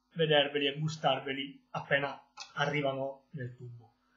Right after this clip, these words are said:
Da Jump è tutto, noi ci vediamo alla prossima reaction, alla prossima tipologia di video.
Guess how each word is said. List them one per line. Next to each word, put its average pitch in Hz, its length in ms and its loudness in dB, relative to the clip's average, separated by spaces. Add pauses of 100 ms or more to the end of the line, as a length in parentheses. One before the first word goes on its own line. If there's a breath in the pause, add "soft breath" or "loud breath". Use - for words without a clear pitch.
(280)
Da 175 160 6
Jump 220 300 10
è 233 160 8
tutto, - 600 4
noi 170 140 0
ci 190 120 -4
vediamo 185 280 4
alla 170 220 8
prossima 202 520 6
reaction, 180 560 4
alla 165 340 4
prossima 208 440 6
tipologia 170 460 2
di 170 120 2
video. 160 520 0